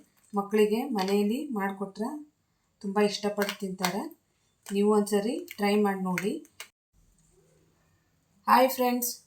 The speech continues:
welcome to my channel. ಉತ್ಸವ ಕುಕಿಂಗ್ ಚಾನಲ್‌ಗೆ ಸ್ವಾಗತ. ಇವತ್ತು ಅಂಗಡಿಯಲ್ಲಿ ಸಿಗುವಂಥ ಶೇಂಗಾ ಚಕ್ಕಿ ಯಾವ ಥರ ಮಾಡೋದು ಅನ್ನೋದನ್ನ ತೋರಿಸ್ಕೊಡ್ತಾ ಇದ್ದೀನಿ.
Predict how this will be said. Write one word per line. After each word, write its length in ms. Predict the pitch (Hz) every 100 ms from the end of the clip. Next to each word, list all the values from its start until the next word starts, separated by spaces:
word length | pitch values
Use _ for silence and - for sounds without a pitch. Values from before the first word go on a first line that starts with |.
| -
welcome 340 | 196 202 240 254
to 60 | 269 233
my 100 | 214 214
channel. 320 | 220 214 214 214 - _ -
ಉತ್ಸವ 380 | 233 - 277 277
ಕುಕಿಂಗ್ 380 | 247 226 247 240
ಚಾನಲ್‌ಗೆ 500 | 226 208 214 214 381 - _ _ _
ಸ್ವಾಗತ. 500 | - 220 196 185 185 180 - _ _ _ _ _ _ _ _ _ _ _ _ _ -
ಇವತ್ತು 640 | 220 226 226 - 277 320
ಅಂಗಡಿಯಲ್ಲಿ 460 | 208 220 233 254 262
ಸಿಗುವಂಥ 580 | - 226 233 214 208 240 311 339 - - - - - -
ಶೇಂಗಾ 320 | 226 226 262
ಚಕ್ಕಿ 680 | 262 220 - 254 302 349 208
ಯಾವ 300 | 196 220 240
ಥರ 120 | 254 240
ಮಾಡೋದು 440 | 220 202 220 233 214
ಅನ್ನೋದನ್ನ 460 | 208 208 202 196 269 381 - _ -
ತೋರಿಸ್ಕೊಡ್ತಾ 640 | 214 214 208 - 208 202 196
ಇದ್ದೀನಿ. 340 | 190 175